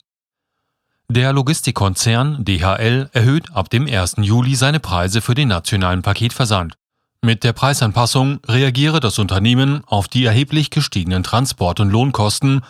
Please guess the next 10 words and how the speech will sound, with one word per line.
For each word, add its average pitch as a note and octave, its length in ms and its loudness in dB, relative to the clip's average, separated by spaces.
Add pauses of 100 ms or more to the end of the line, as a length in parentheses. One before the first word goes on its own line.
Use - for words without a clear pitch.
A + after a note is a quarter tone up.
(220)
sowie C#3 260 0
sonstige A#2 680 -2
allgemeine A#2 540 0
Kostensteigerungen, G2 1040 0 (320)
erklärte A2 460 0
D A2+ 180 0
H E2+ 120 -2
L F2 140 -2
am G2+ 100 0
Montag. G2+ 500 0